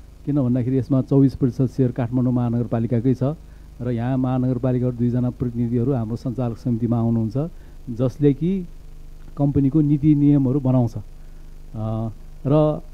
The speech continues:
आजसम्म हामीले महानगरपालिकाले खानेपानीको सेक्टरमा पनि प्रयासहरू गर्न लागेको हामीले धेरै थाहा पाएका छौँ। जस्तो कि ढुङ्गेधारामा पानी पुर्याउने भनेर एउटा कतियौँ वर्षदेखि चाहिँ सुक्खा भएका ढुङ्गेधारामा पानी पुर्याउने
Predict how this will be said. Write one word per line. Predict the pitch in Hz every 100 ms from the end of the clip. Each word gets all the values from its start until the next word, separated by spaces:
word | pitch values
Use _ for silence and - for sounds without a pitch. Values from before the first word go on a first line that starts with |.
| -
आजसम्म | 151 165 156 165 160
हामीले | 151 120 139 151
महानगरपालिकाले | 143 143 147 143 135 143 139 143 147
खानेपानीको | 143 151 143 147 147 139
सेक्टरमा | - - - 156 143 143
पनि | 143 147
प्रयासहरू | 143 135 135 - 135 139
गर्न | 123 123 131
लागेको | 131 131 131
हामीले | 113 120
धेरै | 117 107 120
थाहा | 117
पाएका | 113 117 123
छौँ। | - 131 - - - -
जस्तो | 120 - 131
कि |
ढुङ्गेधारामा | 120 113 127 123 123 127
पानी | 123 120 123
पुर्याउने | 127 123 120 120 123
भनेर | 113 120
एउटा | 120 120 120 - - - -
कतियौँ | - 185 185 156
वर्षदेखि | 139 127 135 127 127
चाहिँ | 135 131
सुक्खा | - 147 - 139
भएका | 123 131
ढुङ्गेधारामा | 123 113 120 123 120 117
पानी | 120 120
पुर्याउने | 123 120 117 117